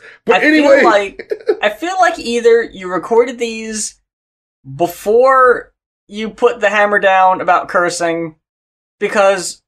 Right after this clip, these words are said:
Speaker 2: I imagine that that would have had to have been a very annoying conversation to have every time you got a fucking verse submitted and you heard
Speaker 1: Yeah.
Speaker 2: it, like,
Speaker 1: Yeah.
Speaker 2: "What did I
Speaker 1: But if you're
Speaker 2: tell
Speaker 1: not
Speaker 2: you
Speaker 1: willing to commit,
Speaker 2: about the
Speaker 1: then
Speaker 2: cursing? Gotta
Speaker 1: <laughs>
Speaker 2: watch
Speaker 1: Right.
Speaker 2: it."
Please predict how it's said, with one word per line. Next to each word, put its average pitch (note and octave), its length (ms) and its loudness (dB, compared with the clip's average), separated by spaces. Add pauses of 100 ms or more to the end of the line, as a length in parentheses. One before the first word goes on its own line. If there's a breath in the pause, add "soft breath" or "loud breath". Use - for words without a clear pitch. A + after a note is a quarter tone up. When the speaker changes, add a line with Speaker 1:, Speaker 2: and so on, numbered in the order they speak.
(140)
Speaker 2:
I F3 120 0
imagine C4+ 340 2
that G3+ 260 0
that E3+ 220 0
would G3 200 -2
have F#3 220 0
had F3+ 220 0
to F3+ 120 -4
have D#3+ 120 -4
been F3 140 0
a E3 60 4
very D#3+ 320 2
annoying D3+ 320 2
conversation C#3+ 640 -2
to A#2 80 0
have A#2+ 500 -2 (500)
every C#3+ 260 0
time C#3+ 300 2
you C#3 120 0
got C#3 180 2
a C#3 60 0
fucking C#3 320 -2
verse B2 500 -2
submitted D3+ 640 0
and D3 140 -2
you C3 80 0
heard C3 240 -2
Speaker 1:
Yeah. - 60 -2
Speaker 2:
it, - 60 -10
like, B2+ 320 -2 (500)
Speaker 1:
Yeah. F#3+ 300 -2
Speaker 2:
"What A2+ 100 0
did B2+ 60 0
I - 20 0
Speaker 1:
But D3+ 80 2
if D#3+ 80 -2
you're G3 80 2
Speaker 2:
tell G3 180 4
Speaker 1:
not C4+ 120 4
Speaker 2:
you D#3 160 4
Speaker 1:
willing D3+ 180 0
to - 60 -2
commit, A3+ 360 -6
Speaker 2:
about B3 160 0
the - 60 -10
Speaker 1:
then B3+ 100 -8
Speaker 2:
cursing? G#3 840 0
Gotta D#3 180 0
Speaker 1:
<laughs> F3+ 100 0
Speaker 2:
watch A#3 260 2
Speaker 1:
Right. A3+ 200 4
Speaker 2:
it." E3+ 180 0